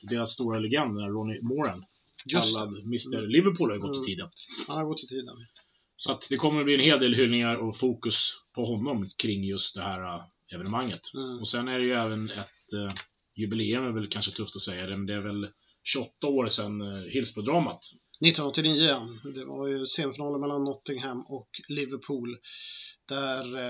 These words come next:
Speaker 2: eh, nittiosex personer omkom. Eh,
Speaker 1: Stämmer.
Speaker 2: alla Liverpool-supportrar. Och, eh,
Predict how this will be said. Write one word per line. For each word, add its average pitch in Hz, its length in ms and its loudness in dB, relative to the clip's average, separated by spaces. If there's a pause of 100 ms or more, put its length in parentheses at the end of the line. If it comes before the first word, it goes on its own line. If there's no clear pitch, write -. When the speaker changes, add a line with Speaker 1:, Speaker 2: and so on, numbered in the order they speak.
(120)
Speaker 2:
eh, 120 60 -10 (100)
nittiosex - 1000 2
personer 147 440 -4
omkom. 131 520 -4
Eh, 120 760 -12
Speaker 1:
Stämmer. 113 460 -2
Speaker 2:
alla 156 220 2
Liverpool-supportrar. 139 880 -6 (920)
Och, - 360 -6
eh, 139 240 0